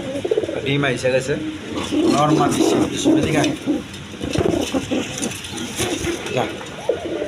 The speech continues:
এই দেখেন। নরমাদি সেম টু সেম, একদম বিগ সাইজের। যার পছন্দ এই পেটটা নিতে পারেন, একদম এক হাজার টাকা পড়বে। এটা নিলে একদম এক হাজার টাকা, কোনো দামাদামি চলবে না, মাত্র এক হাজার টাকা। দেখেন, এই যে মাদি যাবেন,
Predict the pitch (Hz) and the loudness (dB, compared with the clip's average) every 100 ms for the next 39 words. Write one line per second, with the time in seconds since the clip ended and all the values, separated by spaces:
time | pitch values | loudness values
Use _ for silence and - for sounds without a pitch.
0 | - - - - 131 127 123 113 - - | -4 -6 -10 -8 -2 0 0 0 -2 0
1 | - - - 311 302 - - - - - | 0 -2 -6 -6 -6 -8 -10 -12 -12 -12
2 | - - 127 151 156 151 139 143 147 139 | -10 -2 2 4 4 2 2 2 0 0
3 | 143 143 131 156 160 139 165 156 143 151 | 0 2 2 4 2 0 0 2 2 2
4 | - 147 135 143 151 160 170 170 165 151 | 2 2 2 2 2 2 2 2 2 2
5 | 160 160 170 170 147 160 185 - - - | 2 2 2 2 4 2 0 -6 -14 -14
6 | - - 147 165 156 147 165 165 151 143 | -14 -2 2 2 0 0 2 4 2 2
7 | 135 131 117 113 127 156 170 170 180 175 | 2 2 4 2 2 2 4 4 4 4
8 | 170 156 156 156 143 135 151 175 175 160 | 2 2 2 4 4 2 2 2 4 4
9 | 147 147 156 151 127 135 143 175 165 160 | 6 4 4 4 4 4 4 4 6 4
10 | 156 156 147 143 135 127 117 110 107 98 | 2 0 0 2 2 0 0 -2 -6 -10
11 | - - - - - - - - - - | -12 -12 -14 -14 -12 -12 -12 -14 -14 -12
12 | - - - - 285 - - 262 339 - | -6 -4 0 2 2 0 -2 2 2 2
13 | 247 262 - - 143 - 160 147 143 143 | 2 2 2 0 0 2 2 2 2 2
14 | 151 | 2